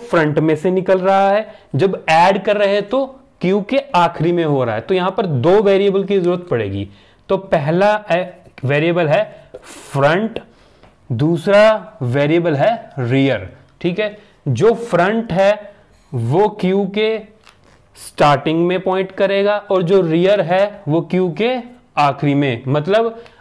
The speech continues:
अगर आप एलिमेंट डिलीट करना चाहते हैं तब आप यूज़ करोगे फ्रंट का, जब आप एलिमेंट ऐड करना चाहते हो तब आप यूज़ करोगे रियर का।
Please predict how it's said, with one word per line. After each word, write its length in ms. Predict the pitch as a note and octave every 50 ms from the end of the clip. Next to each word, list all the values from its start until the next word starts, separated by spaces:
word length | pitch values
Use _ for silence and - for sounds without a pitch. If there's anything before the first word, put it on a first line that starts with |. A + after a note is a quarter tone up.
| _ _ -
अगर 300 | - F#3+ G#3 A#3+ A#3+ - - -
आप 320 | D3+ D3+ E3 D#3+ - - -
एलिमेंट 460 | D3+ D#3 E3 E3+ F3+ G3 G#3+ G3 -
डिलीट 440 | E3+ C3+ C3 C3 B2+ C3+ C#3+ D3+ D3
करना 340 | - G3 F3+ F3 F#3 F#3+ F#3+
चाहते 400 | F#3+ - E3+ C3 B2+ - - -
हैं 260 | A2 A2 B2+ F3 F#3+ - - - _ _ _ _ -
तब 180 | F#3 F#3+ G3 F#3+
आप 200 | - G3 G3 G3
यूज़ 260 | F#3+ F3+ F#3+ F#3 F3
करोगे 340 | - - F3 F3+ F3 F3 G3
फ्रंट 460 | F3+ - - - C3 B2+ A#2+ A#2+ A2+ -
का, 340 | A#2+ - F#3 G#3+ A3+ A#3 - - - - - - -
जब 280 | B2+ A2+ E3+ G3+ F#3+ A3+
आप 200 | A#3 A#3 A#3 - F#3+
एलिमेंट 440 | F3 F3+ F#3+ G3 G#3+ A#3 A#3+ A#3+ - - - -
ऐड 320 | C3 B2+ B2+ C#3 E3 F3 E3+
करना 280 | F#3+ F#3 G3 G3 G#3
चाहते 360 | G3+ G3+ G3+ F3+ F#3 F#3 -
हो 120 | G#3 G#3 A3
तब 200 | G#3+ - F#3+ F3
आप 180 | F3 F3 F3 -
यूज़ 240 | D#3+ D#3 D#3+ D3+ D3+
करोगे 320 | - D3+ C#3+ F3 A3+ A#3+
रियर 340 | A3+ G3 F#3+ G3+ F3+ E3 C#3+
का। 180 | B2 - A#2